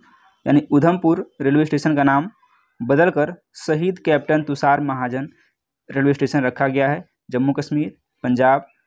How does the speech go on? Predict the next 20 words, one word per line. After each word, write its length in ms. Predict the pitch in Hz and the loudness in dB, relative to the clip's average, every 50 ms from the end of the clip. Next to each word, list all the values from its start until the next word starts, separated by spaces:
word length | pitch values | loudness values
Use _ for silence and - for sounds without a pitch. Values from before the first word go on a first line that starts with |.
| _ _ - | _ _ -6
पुदुचेरी 540 | 135 147 160 151 156 147 135 127 131 147 - - | -4 -4 -4 -2 -2 -4 -4 -4 -4 -8 -8 -6
या 180 | - 127 127 | -4 -4 -2
फिर 160 | 127 - 131 | -2 -2 -4
उत्तर 180 | 127 123 - 127 | -4 -4 -4 -6
प्रदेश। 380 | 120 - 123 117 107 101 - _ _ _ _ _ _ _ _ _ _ _ _ - | -4 -2 -2 -2 -2 -4 -10 _ _ _ _ _ _ _ _ _ _ _ _ 0
तो 120 | 151 165 | 2 4
यह 240 | 170 175 180 180 - - | 6 6 4 2 0 -4
एक 120 | - 165 - _ _ - | -10 -10 -12 _ _ -2
ऐसा 240 | 151 147 151 170 165 | 0 2 2 2 2
स्टेशन 360 | 170 170 170 156 151 170 165 | 2 2 -2 -2 0 0 2
है 160 | 151 160 208 285 | 2 2 0 -2
जिसका 320 | 226 143 135 139 - - 147 | -8 -4 -4 -4 -2 0 0
नाम 200 | 147 147 147 139 | 0 2 0 0
बदल 180 | 135 143 143 | 0 0 0
दिया 160 | 139 139 143 139 | 0 0 0 2
गया 160 | 139 139 156 | 2 0 -2
है 100 | 160 170 | -2 -6
और 240 | 170 - 156 131 131 | -6 -4 -2 0 2
यह 180 | 139 139 139 | 2 2 2
है 180 | 135 143 190 | 0 -2 -6